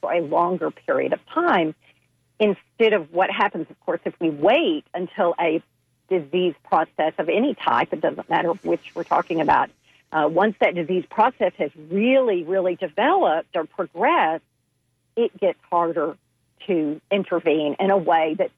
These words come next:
that does anything more than just give them time, right? And we all know we, we want to give them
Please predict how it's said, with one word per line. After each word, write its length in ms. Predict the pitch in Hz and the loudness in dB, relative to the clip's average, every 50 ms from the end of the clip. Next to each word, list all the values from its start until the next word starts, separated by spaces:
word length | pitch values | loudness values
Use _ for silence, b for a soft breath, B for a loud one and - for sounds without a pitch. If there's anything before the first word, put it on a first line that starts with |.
| _ _ _ _ | _ _ _ _
that 180 | 190 170 - - | -2 -2 0 0
does 200 | - 185 170 - | 0 0 2 0
anything 400 | 190 185 175 170 - - 165 165 | 0 -2 -2 -2 -2 -4 -2 -2
more 200 | 160 165 160 156 | 0 0 0 2
than 140 | 160 165 156 | 0 -2 -2
just 220 | - 175 - - _ _ | 0 -2 -2 -2 _ _
give 160 | 175 135 - | -6 -6 -4
them 180 | - 147 147 - - - | -8 -10 -10 -10 -12 -4
time, 420 | - 170 156 135 120 135 117 160 175 | -2 0 0 2 0 0 -2 -2 0
right? 260 | 160 165 165 - 185 | 0 0 0 0 -2
And 100 | 170 175 | -2 0
we 140 | 175 175 175 | 0 0 2
all 300 | - 202 220 220 220 196 | 2 4 2 2 0 -2
know 180 | 180 165 160 | -2 -2 -2
we, 240 | 151 160 165 160 156 _ - | -2 -2 -2 -4 -4 _ -4
we 80 | 170 | -4
want 280 | 165 151 180 196 185 - _ - | -2 0 0 -2 -2 -2 _ -8
to 60 | 170 | -6
give 240 | 135 - 170 - - | -2 -2 -2 -2 -2
them 160 | - 165 - | -4 -4 -4